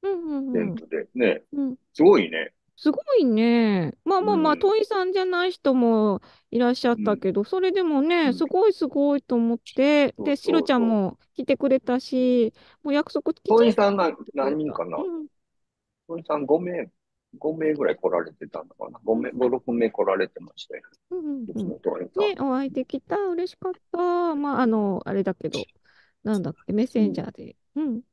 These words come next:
Speaker 2: うん。
Speaker 1: ビデオでね。うん。
Speaker 2: あ、メ-、
Speaker 1: 嬉しかった。
Speaker 2: メッセンジャーでね。
Speaker 1: うん。
Speaker 2: メッセンジャー通話でニモさんも参加したんだよね。
Speaker 1: うんうん。
Speaker 2: 今回。
Speaker 1: そうそう。ご挨拶の時に、
Speaker 2: うん。
Speaker 1: うん、嬉しかった。で、また、あの、会えたらいいなと思うの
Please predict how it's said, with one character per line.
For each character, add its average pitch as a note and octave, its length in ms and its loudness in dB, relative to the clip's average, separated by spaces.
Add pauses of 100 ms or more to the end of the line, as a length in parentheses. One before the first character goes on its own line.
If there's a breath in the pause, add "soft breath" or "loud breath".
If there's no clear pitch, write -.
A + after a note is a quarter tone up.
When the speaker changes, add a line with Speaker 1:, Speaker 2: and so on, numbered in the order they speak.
(220)
Speaker 2:
う A3+ 100 0
ん。 F#3+ 200 0 (160)
Speaker 1:
ビ G3+ 180 -2
デ E3+ 120 0
オ F#3+ 100 -6
で B3+ 100 -8
ね。 F#4 60 -4 (240)
う A#3+ 80 0
ん。 A#3+ 260 2
Speaker 2:
あ、 - 60 6
メ-、 A3+ 60 6
Speaker 1:
嬉 B3 120 4
し - 40 -4
か - 40 -16
っ - 20 -20
た。 B2 60 -2
Speaker 2:
メ B2 60 2
ッ - 40 -6
セ D#3+ 140 6
ン C3 60 6
ジ A2+ 60 6
ャ F#2+ 80 8
ー F2+ 40 4
で F2 120 4
ね。 G#2+ 140 0 (340)
Speaker 1:
う G4+ 180 -4
ん。 C4 40 0
Speaker 2:
メ G#3 80 0
ッ - 20 -6
セ C#3 120 4
ン C3 60 6
ジ B2+ 80 6
ャ A#2+ 60 10
ー A#2 60 2
通 - 120 -2
話 G#2+ 220 8
で F2+ 320 4
ニ G#2+ 100 0
モ F2+ 200 0
さ F#2+ 100 0
ん E2+ 60 0
も E2+ 100 -4
参 G2+ 220 0
加 - 100 0
し - 80 -16
た E2+ 100 -4
ん E2 80 -12
だ E2 60 -4
よ - 80 -10
ね。 - 100 -14 (320)
Speaker 1:
う D#4+ 40 -8
ん F#4+ 80 -6
う - 20 -8
ん。 D#4+ 60 -10
Speaker 2:
今 C#4+ 260 -6
回。 - 140 -6
Speaker 1:
そ C#4+ 120 -6
う C#4 60 -6
そ C4 580 -6
う。 B3+ 120 -12 (680)
ご C4 220 -6
挨 B3+ 120 0
拶 A#3+ 220 -6
の G3+ 160 -4
時 - 320 -8
に、 D4+ 500 -6 (120)
Speaker 2:
う D4 60 -4
ん。 C#4 240 -4
Speaker 1:
う - 20 -6
ん、 C4+ 40 -10 (180)
嬉 C#4 240 -6
し - 80 -20
か C#4 140 -10
っ C#4 60 -12 (120)
た。 C4 100 -6 (800 soft breath)
で、 F4 180 -2
ま E4 200 -2
た、 D4+ 320 0
あ C4+ 120 2
の、 B3 300 2
会 F4+ 200 2
え G4+ 40 0
た D4+ 160 -2
ら B3 140 0
い - 20 2
い B3 140 2
な A3 200 0
と - 160 -6
思 A3 240 -2
う G#3+ 80 -2
の G3+ 240 -4